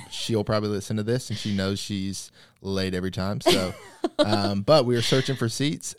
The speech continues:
Speaker 2: A lot of the times we'll go to the far left 'cause not as many people sit there 'cause it's the opposite side when you walk in the church. Just looking for seats, and there's a row open, hopped in the row. Then, at the end of service,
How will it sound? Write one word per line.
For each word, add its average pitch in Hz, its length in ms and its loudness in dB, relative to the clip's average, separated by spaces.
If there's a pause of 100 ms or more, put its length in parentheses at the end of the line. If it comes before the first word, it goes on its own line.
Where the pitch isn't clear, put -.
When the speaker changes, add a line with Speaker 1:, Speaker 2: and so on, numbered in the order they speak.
(140)
Speaker 2:
A 101 80 0
lot 110 280 4
of 131 40 0
the 127 60 0
times 120 300 -2
we'll 113 100 0
go 110 180 2
to 107 80 2
the 104 80 -2
far 107 300 2
left 104 300 0
'cause 92 200 -4
not 98 160 -2
as 95 120 -4
many 98 140 -2
people 98 220 -4
sit 104 220 -4
there 127 180 -2
'cause 98 200 -4
it's 95 240 -6
the - 100 -6
opposite 92 340 -4
side 95 360 0 (260)
when 92 100 -4
you 95 80 2
walk 98 240 2
in 98 80 0
the 95 80 -2
church. - 560 0 (520)
Just - 180 -6
looking 110 240 0
for 107 140 0
seats, - 580 2
and 113 640 0 (240)
there's 104 180 -2
a 107 60 2
row 117 260 6
open, 175 440 4 (680)
hopped 135 260 2
in 135 100 2
the 135 80 4
row. 135 340 6 (960)
Then, 123 300 2 (960)
at 127 160 0
the 123 80 0
end 135 120 2
of 107 60 2
service, 120 580 4